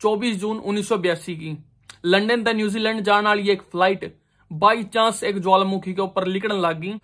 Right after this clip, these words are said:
जो उनकी सबसे बड़ी गलती लिकड़ी, क्योंकि उस टाइम पर स्मोकिंग अलाउड हो कर दी जा जाके मैं। तो स्टार्टिंग में तो जहाज के जो से क्रू मेंबर है और जो से जहाज के पायलट है उन्हें न्यू लगा भी कोई ना कोई उरा बीड़ी या सिगरेट पीने लग रहा है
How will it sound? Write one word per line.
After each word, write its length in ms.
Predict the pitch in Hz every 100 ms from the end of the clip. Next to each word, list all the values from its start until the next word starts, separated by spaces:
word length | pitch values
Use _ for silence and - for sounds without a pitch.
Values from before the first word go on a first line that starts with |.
| _ -
जो 140 | 185
उनकी 220 | 277 277
सबसे 300 | 285 285 294
बड़ी 200 | 285 247
गलती 320 | 208 208 202 202
लिकड़ी, 300 | 208 185 160 156 - _ _ - _
क्योंकि 200 | 233 214
उस 220 | - 240 190
टाइम 160 | 233
पर 80 | 226
स्मोकिंग 500 | 214 202 196 202 240
अलाउड 380 | - 180 185 196
हो 60 | 214 190
कर 180 | 190
दी 140 | 180 196
जा 160 | 175 185
जाके 280 | 202 190 180
मैं। 220 | 196 220 - _ _ -
तो 100 | 214
स्टार्टिंग 680 | 208 - - 185 185 196 196
में 80 | 196
तो 140 | 196 -
जहाज 360 | 170 156 175 180
के 100 | 190
जो 160 | 175 180
से 120 | 196
क्रू 280 | 185 185 226
मेंबर 380 | 233 202 190 185
है 60 | 185
और 160 | 175
जो 140 | 165 175
से 120 | 185
जहाज 260 | 165 180 185
के 100 | 185
पायलट 400 | - 175 190 185
है 60 |
उन्हें 160 | 180 185
न्यू 160 | 180 185
लगा 280 | 165 160
भी 120 | 170 190
कोई 240 | 180 170
ना 80 | 170
कोई 160 | 175 170
उरा 200 | 165 165
बीड़ी 360 | 160 170 190
या 100 | 180 160
सिगरेट 400 | 185 175 185 185
पीने 200 | 170 170
लग 200 | 160 170
रहा 160 | 202
है 100 | 196